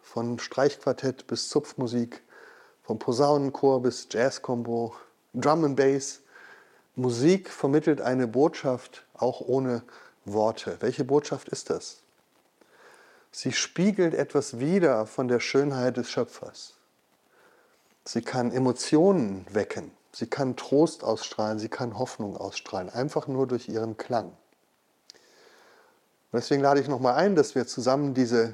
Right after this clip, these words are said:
Geste machen, Martyria, verkündigende Musik.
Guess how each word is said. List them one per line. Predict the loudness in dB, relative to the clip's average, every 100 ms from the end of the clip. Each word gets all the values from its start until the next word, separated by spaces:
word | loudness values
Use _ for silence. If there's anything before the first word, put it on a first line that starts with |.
| -8
Geste | 2 4 4 2 0
machen, | 0 0 -4 -8 -12 _ -20 -20 _ _ -12
Martyria, | -2 4 4 4 4 6 6 6 2 -2 -8 _ _ _ _
verkündigende | -12 -8 2 4 6 4 4 4 2 0 -6
Musik. | -6 -4 -4 -8 -14